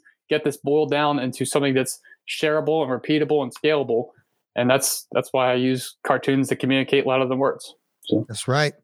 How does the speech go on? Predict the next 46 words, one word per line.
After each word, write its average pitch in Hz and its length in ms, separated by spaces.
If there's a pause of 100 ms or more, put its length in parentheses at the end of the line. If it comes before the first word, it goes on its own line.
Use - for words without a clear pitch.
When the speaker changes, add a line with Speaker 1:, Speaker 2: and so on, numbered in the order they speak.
(320)
Speaker 2:
So 180 160
before 170 260
we 214 60
let 196 200
you 185 80
out 190 160
of 170 60
here, 147 120
Eric, 151 340
tell 196 180
the 202 80
people 180 300
what 165 220
you're 165 120
doing 156 340
with 143 180
Combat 147 420
Imagineer 135 680 (300)
and 123 140
how 143 280
we 151 260
as 139 120
a 131 40
community 135 520
can 123 320 (180)
support 123 480
you. 98 100 (540)
Speaker 1:
Yeah, - 80
I 196 40
mean, 170 160
I, 165 220 (100)
I 185 100
love 180 380
working 147 280
with 131 160
veteran 131 520 (320)
business 127 340
owners, 127 400 (360)
um, 123 280
especially 135 380
people 131 240
who 131 240 (340)
want 139 220
to 135 100
really 131 480 (220)
exponentially 135 880